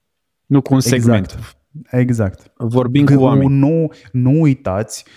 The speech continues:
Speaker 2: e o greșeală pe care o fac atât, uh, colegii mei din industrie, uh, cât și antreprenorii, că în spatele cifrelor ălora din Excel sunt niște oameni,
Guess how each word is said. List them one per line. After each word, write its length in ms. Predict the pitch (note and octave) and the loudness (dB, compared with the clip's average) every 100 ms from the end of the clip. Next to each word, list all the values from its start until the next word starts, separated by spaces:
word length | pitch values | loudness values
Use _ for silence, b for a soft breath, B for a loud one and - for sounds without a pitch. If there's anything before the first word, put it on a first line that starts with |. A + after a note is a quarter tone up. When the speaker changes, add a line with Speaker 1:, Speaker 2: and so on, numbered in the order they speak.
| b b | b b
Speaker 2:
e 120 | A2+ | -4
o 40 | A2 | -2
greșeală 360 | A#2 B2+ B2 | -2 -2 -2
pe 100 | B2 | -2
care 220 | B2 A#2+ | -4 -2
o 80 | A2 | -2
fac 280 | A2 A#2 - | -2 -4 -4
atât, 320 | G#2+ C#3 C#3 | -4 -6 -4
uh, 460 | E3 D3 B2+ A2 G#2 | -2 0 2 0 -2
colegii 380 | - A2 A2+ G#2+ | -2 -4 -4 -8
mei 180 | G#2+ A2 | -10 -10
din 220 | G#2+ A2 | -8 -8
industrie, 800 | G2+ F#2+ G2 G2 - F#2+ F#2+ C3+ - B B B | -8 -8 -10 -12 -12 -8 -6 -8 -10 B B B
uh, 160 | G2+ | -8
cât 140 | G2+ G#2+ | -8 -6
și 100 | B2 | -4
antreprenorii, 920 | A#2+ A#2 A2 G#2 F#2 F#2 F#2+ B2 C3+ | -4 -4 -4 -4 -4 -6 -6 -6 -8
că 140 | - | -8
în 140 | A2+ G#2 | -10 -10
spatele 720 | - B2 - C3+ C#3 C3+ B2+ | -8 -8 -6 -4 -4 -4 -6
cifrelor 680 | - - C#3+ C#3 A2+ G#2+ - | -8 -10 -8 -6 -6 -6 -8
ălora 600 | B2 B2+ A2 G2+ F2+ F#2 - | -4 -2 -2 -4 -6 -10 -16
din 440 | G#2+ A#2+ A#2 G#2+ | -10 -6 -4 -6
Excel 680 | - A2+ - A2 G#2 C#3 - _ | -12 -12 -8 -4 -4 -4 -8 _
sunt 400 | - - C3+ C3+ | -16 -6 -4 -4
niște 300 | - C3+ - | -6 -6 -4
oameni, 600 | B2 B2+ E3 B2+ F2+ F#2 | -2 0 0 0 -4 -8